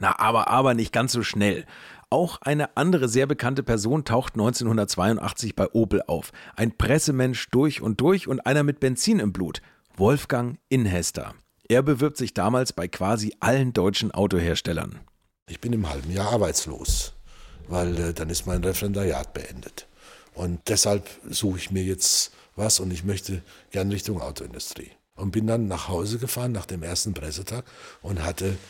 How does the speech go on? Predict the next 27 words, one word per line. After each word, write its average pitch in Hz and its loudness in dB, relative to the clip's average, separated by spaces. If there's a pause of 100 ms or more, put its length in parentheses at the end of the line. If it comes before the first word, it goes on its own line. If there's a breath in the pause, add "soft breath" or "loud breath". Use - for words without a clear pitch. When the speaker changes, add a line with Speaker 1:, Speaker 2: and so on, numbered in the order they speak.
(140)
Speaker 2:
sieben 123 -2
Einladungen 98 -4
von 82 -8
Autofirmen 104 -4 (280 soft breath)
zu 107 -2
Personalgesprächen. 76 -6 (480 soft breath)
Dann 92 -6
kommen 104 0
Sie 92 -2
doch 87 -4
mal 92 -2
jetzt 85 0
in 78 -6
nächster 87 -6
Zeit 82 -6
vorbei, 82 -4 (300 loud breath)
dass - -4
wir 82 -4
uns 80 -6
mal 78 -6
unterhalten - -10
können. - -18 (800 loud breath)
Unter 123 0
anderem 123 0
auch 107 -4 (160)
von 82 -10
Opel. 117 -4